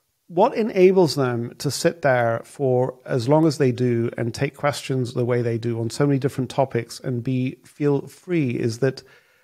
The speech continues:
the, um, they have collapsed. Most of us, one way or another, end up living our lives with one kind of a mask or another. The face we present to the world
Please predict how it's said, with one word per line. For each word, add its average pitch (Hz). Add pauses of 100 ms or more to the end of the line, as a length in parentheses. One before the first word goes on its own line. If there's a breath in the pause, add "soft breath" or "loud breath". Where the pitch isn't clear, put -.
(280 soft breath)
the, 151
um, 143 (420)
they 160
have 156
collapsed. - (540)
Most 160
of 143
us, 123
one 147
way 147
or 135
another, 117
end 143
up - (160)
living 147
our 131
lives 117
with 123
one 139
kind 131
of 117
a 120
mask 120
or 120
another. 117
The 120
face 147
we 131
present 135
to 117
the 123
world 120